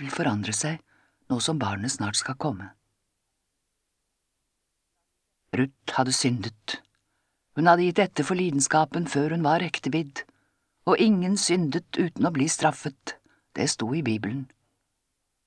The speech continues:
Men hvis Samuel forsøkte å ta fra henne barnet. «Det gjør meg vondt når du sier at du har hatt andre», hvisket Ruth hest.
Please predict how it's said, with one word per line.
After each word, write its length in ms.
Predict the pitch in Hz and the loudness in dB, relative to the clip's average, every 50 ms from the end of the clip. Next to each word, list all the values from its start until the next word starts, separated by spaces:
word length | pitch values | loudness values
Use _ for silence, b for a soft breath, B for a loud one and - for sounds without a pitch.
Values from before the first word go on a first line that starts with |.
| _ _ - | _ _ -8
Men 140 | - 98 98 | -8 -6 -4
hvis 380 | 98 107 - - - - - - _ _ | -4 -2 0 0 0 -2 -2 -6 _ _
Samuel 480 | - - - 82 101 101 98 98 107 113 | -2 0 0 0 0 -2 -4 -6 -6 -4
forsøkte 480 | - - - - 95 90 - - 117 | -2 -2 0 0 0 -2 -2 -2 -4
å 80 | 110 - | -2 0
ta 140 | 120 110 104 | -2 -2 0
fra 160 | - 92 90 98 | 0 0 0 0
henne 180 | 101 107 123 131 | 0 0 0 0
barnet. 380 | 127 90 87 92 92 101 131 - _ _ _ _ _ _ _ _ _ _ _ _ _ _ _ _ _ _ _ _ _ _ _ _ _ _ _ _ _ _ - | 0 -2 -2 -2 -6 -8 -10 -12 _ _ _ _ _ _ _ _ _ _ _ _ _ _ _ _ _ _ _ _ _ _ _ _ _ _ _ _ _ _ -6
«Det 140 | - 170 143 | -2 0 2
gjør 220 | 135 135 131 120 | 2 2 2 0
meg 140 | 135 147 135 | -2 -4 -2
vondt 300 | - 101 120 127 117 - _ _ _ _ - | -2 -2 -2 -4 -4 -8 _ _ _ _ -6
når 140 | - 101 | -4 -4
du 60 | 139 131 | -2 -2
sier 300 | - 127 123 131 113 107 | 0 2 2 2 2 0
at 80 | 107 - | 0 -2
du 60 | 95 117 | -2 -2
har 100 | 113 - | -2 -2
hatt 280 | 110 92 - _ _ 120 | -4 -4 -4 _ _ -2
andre», 380 | 113 131 120 107 95 - - - _ _ _ _ _ _ _ _ _ _ _ _ _ _ _ _ _ _ | 0 0 -2 -2 -6 -8 -10 -12 _ _ _ _ _ _ _ _ _ _ _ _ _ _ _ _ _ _
hvisket 380 | 120 110 - - - 104 - 104 | -4 -4 -4 -4 -4 -6 -4 -6
Ruth 300 | 95 - _ - - - | -6 -6 _ -8 -6 -6
hest. 400 | 87 98 - - - - - | -4 -2 -4 -4 -6 -8 -20